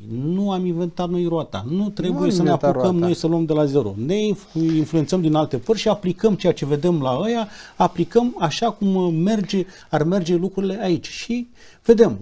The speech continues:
Speaker 1: dacă nu mai schimbăm, mai,
Speaker 2: Am,
Speaker 1: uh,
Speaker 2: uh, avut, uh, o
Speaker 1: completăm.
Speaker 2: știre, cred că acum, uh, vreo săptămână sau două, la nivelul Comunei Cordon, am început, uh,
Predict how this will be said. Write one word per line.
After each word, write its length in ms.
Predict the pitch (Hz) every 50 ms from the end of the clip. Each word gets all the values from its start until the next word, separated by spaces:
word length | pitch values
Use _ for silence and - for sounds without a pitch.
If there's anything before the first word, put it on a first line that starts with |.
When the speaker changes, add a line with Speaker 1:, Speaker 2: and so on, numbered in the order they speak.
| 113
Speaker 1:
dacă 240 | 123 165 165 156 -
nu 100 | 185 220
mai 180 | 214 185 147 123
schimbăm, 440 | - - 143 139 151 175 220 220 165
mai, 120 | 120 113
Speaker 2:
Am, 140 | 143 139 135
Speaker 1:
uh, 60 | 131 135 135
Speaker 2:
uh, 60 | 139 135 131 131 131 131 127 120
avut, 320 | 123 123 143 151 143 -
uh, 160 | - 147 139 131
o 40 |
Speaker 1:
completăm. 260 | 127 127 123 - 123 117 135
Speaker 2:
știre, 120 | 131 123 123
cred 240 | 117 135 123 -
că 140 | - - 131 123 123 120 120 117 110 110 - - - - - - - -
acum, 440 | 123 117 - - - 131 127 123
uh, 80 | 123 120 120 117 113 110 110 101 - - _ _ _ -
vreo 160 | - 123 113 -
săptămână 440 | - 113 110 - 120 120 117 113
sau 220 | 113 - - 120 120
două, 240 | 113 113 117 117 117
la 120 | 117 113
nivelul 500 | 113 110 107 117 113 113 113 113 110 110
Comunei 560 | 110 - - 113 110 110 107 110 110 110 110
Cordon, 640 | 110 - 113 110 110 107 113 113 113 123 151 156 - - - - _ - - - - - - - - - - - - - -
am 280 | - 131 135 139 139
început, 640 | 139 139 131 - 143 127 - - 151 143 139 - -
uh, 220 | 143 139 139 135